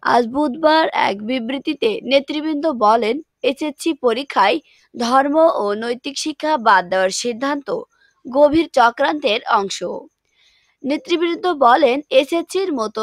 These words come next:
গুরুত্বপূর্ণ একটি পাবলিক পরীক্ষায় ধর্মীয় শিক্ষা না থাকলে জাতীয়ভাবে তা গুরুত্বহীন হয়ে পড়বে।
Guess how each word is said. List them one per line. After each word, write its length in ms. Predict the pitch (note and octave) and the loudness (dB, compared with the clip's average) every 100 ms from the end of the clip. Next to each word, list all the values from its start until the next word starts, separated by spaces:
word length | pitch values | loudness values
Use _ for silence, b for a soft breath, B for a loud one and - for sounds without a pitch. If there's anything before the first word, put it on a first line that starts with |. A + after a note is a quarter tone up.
| G#3+ | -4
গুরুত্বপূর্ণ 680 | A3 B3+ - C#4 C#4+ C#4+ D4 - | -4 -6 -4 -4 -2 -4 -4 -4
একটি 240 | A#3 A#3 A3 | -4 -8 0
পাবলিক 380 | C4+ C4 C#4+ D4+ - | 2 2 0 -8 -6
পরীক্ষায় 520 | D#4 D#4+ - - - - A#3+ | -4 -6 -8 -10 -10 -8 -2
ধর্মীয় 460 | C#4 D4 C#4 E4 | 0 0 0 -4
শিক্ষা 400 | D#4 F4 - D#4+ D4+ A3 | -4 -6 -2 0 2 2
না 120 | F#3+ F#3 | 2 2
থাকলে 420 | B3+ C#4 D4+ G#3 F4+ b b b A#3 | -2 -4 -4 -4 -4 b b b 0
জাতীয়ভাবে 760 | B3+ B3+ B3+ D4+ D#4 D#4+ E4 | 4 4 2 -2 0 0 0
তা 160 | C#4 A3+ G#3+ | 0 0 0
গুরুত্বহীন 680 | A#3+ C4 - D4 C#4+ E4 | -4 -6 -2 -2 -2 -4
হয়ে 220 | C#4 G#3 F#3 | -4 -4 -4
পড়বে। 340 | F3+ F3 B3 | -6 -4 -8